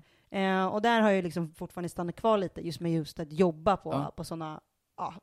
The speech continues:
Speaker 2: såna miljöer.
Speaker 1: Ja.
Speaker 2: Eh, så att, ja, men, eh, men jag har fått min beskärda del på, på den här med, jag, jag kom, när jag kände igen mig när du sa det där att man får feedback på
Speaker 1: Mm.
Speaker 2: sitt skrivande.
Speaker 1: Mm.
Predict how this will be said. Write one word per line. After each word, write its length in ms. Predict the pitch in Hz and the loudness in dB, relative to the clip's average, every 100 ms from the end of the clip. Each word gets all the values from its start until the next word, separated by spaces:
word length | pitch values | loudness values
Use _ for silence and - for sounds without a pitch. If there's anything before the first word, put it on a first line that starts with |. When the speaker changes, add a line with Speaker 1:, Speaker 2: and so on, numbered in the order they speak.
| _ | _
Speaker 2:
såna 300 | - 214 202 | -6 -4 -2
miljöer. 760 | 196 185 190 226 185 156 - - | -2 0 2 4 2 -2 -12 -10
Speaker 1:
Ja. 460 | 123 123 - - | -10 -10 -12 -10
Speaker 2:
Eh, 240 | 180 180 175 | -8 -6 -8
så 120 | 185 | -8
att, 120 | 185 - | -10 -2
ja, 280 | 220 269 247 | -2 -2 -4
men, 140 | 233 | -4
eh, 300 | 233 233 233 240 233 _ - - | -2 0 0 -2 -6 _ -20 -4
men 100 | 247 | -2
jag 40 | |
har 60 | 269 | 0
fått 140 | 254 | 0
min 140 | 240 | -2
beskärda 300 | 220 226 214 | -6 -2 -2
del 220 | 208 208 196 | 0 -2 -2
på, 500 | 196 190 190 190 185 | -4 -2 0 0 -2
på 60 | 208 | -6
den 80 | 190 | -4
här 60 | |
med, 280 | 190 190 185 - 127 95 | -2 -4 -4 -8 -14 -10
jag, 360 | 208 208 202 180 107 135 | -4 -2 -2 -4 -12 -10
jag 140 | 208 | -8
kom, 200 | 240 220 | -6 -4
när 100 | 214 | -2
jag 220 | 214 208 | -2 -2
kände 200 | 214 220 | -4 -4
igen 160 | 240 233 | -4 -2
mig 80 | 202 | -2
när 80 | |
du 260 | 185 185 175 - | -2 -2 2 0
sa 140 | - 185 | 2 -2
det 60 | |
där 100 | 185 180 | 0 -2
att 80 | |
man 100 | 185 | -2
får 100 | 180 | -6
feedback 460 | 196 302 285 175 165 | -6 -4 -4 -4 -6
på 60 | 175 | -6
Speaker 1:
Mm. 120 | 120 | -6
Speaker 2:
sitt 60 | |
skrivande. 600 | - - 208 277 190 156 185 - | -6 -6 0 0 0 -4 -10 -8
Speaker 1:
Mm. 180 | 131 | -8